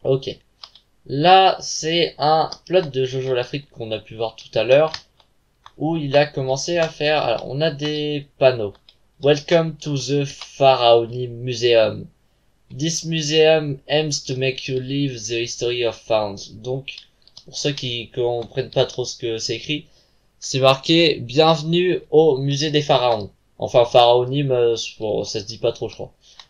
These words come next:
Euh, ce musée a pour but de vous faire vivre l'histoire des pharaons. Voilà. Donc, euh, c'est bien expliqué comme ça. Bon, <laughs> ça ressemble pas à des pharaons, ça. C'est, je, c'est,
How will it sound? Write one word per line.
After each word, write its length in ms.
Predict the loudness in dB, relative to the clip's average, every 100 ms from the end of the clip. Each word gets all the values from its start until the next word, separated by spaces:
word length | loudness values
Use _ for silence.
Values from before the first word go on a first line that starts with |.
| 4
Euh, 680 | 10 10 10 8 8 6 2 -8 _ _ _ -20 _
ce 200 | -6 6 6
musée 680 | 6 2 4 4 4 0 _
a 140 | 4 4
pour 280 | 4 -2 -2
but 480 | -4 -6 -10 -16 _ _ _ _ -4
de 120 | 0
vous 180 | 0 -2
faire 380 | 2 4 6 4
vivre 500 | 2 4 4 4 0
l'histoire 640 | -2 -4 -4 -2 4 4
des 100 | 4
pharaons. 480 | 2 2 2 0 -4 -18 _ _ _ _ _
Voilà. 300 | 2 2 0 _ _ _ _ -18 _ _ _ _ _ -8
Donc, 380 | -2 -2 0 2
euh, 260 | 4 2
c'est 140 | 0 -8
bien 120 | -8
expliqué 420 | -8 -12 -8 -6
comme 180 | -4 -4
ça. 180 | 2 2
Bon, 160 | 4 0
<laughs> 100 | 0
ça 200 | 2 4
ressemble 260 | 4 0
pas 100 | 4
à 40 | 4
des 100 | 6
pharaons, 360 | 4 6 4
ça. 260 | 4 0 -2 -20 -20 -20 -14
C'est, 240 | -2 -2
je, 200 | 0 -2
c'est, 400 | -2 -4 2 2